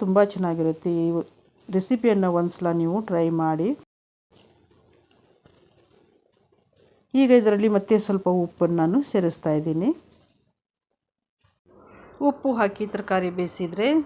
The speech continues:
ಟೇಸ್ಟ್ ಚೆನ್ನಾಗಿ ಬರುತ್ತೆ. ಇವಾಗ ಇಲ್ಲಿ ಚೆನ್ನಾಗಿ ತರಕಾರಿ ಫ್ರೈ ಆಗಿದೆ.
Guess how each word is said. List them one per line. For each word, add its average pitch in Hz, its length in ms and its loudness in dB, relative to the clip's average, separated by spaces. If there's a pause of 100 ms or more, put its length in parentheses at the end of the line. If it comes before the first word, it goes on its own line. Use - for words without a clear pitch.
(120)
ಟೇಸ್ಟ್ 226 300 -4
ಚೆನ್ನಾಗಿ 180 340 -2
ಬರುತ್ತೆ. 175 400 -4 (640)
ಇವಾಗ 233 240 2 (140)
ಇಲ್ಲಿ 196 200 0 (160)
ಚೆನ್ನಾಗಿ 185 420 -4 (580)
ತರಕಾರಿ 185 440 -2 (400)
ಫ್ರೈ 185 160 -4 (160)
ಆಗಿದೆ. 170 320 -4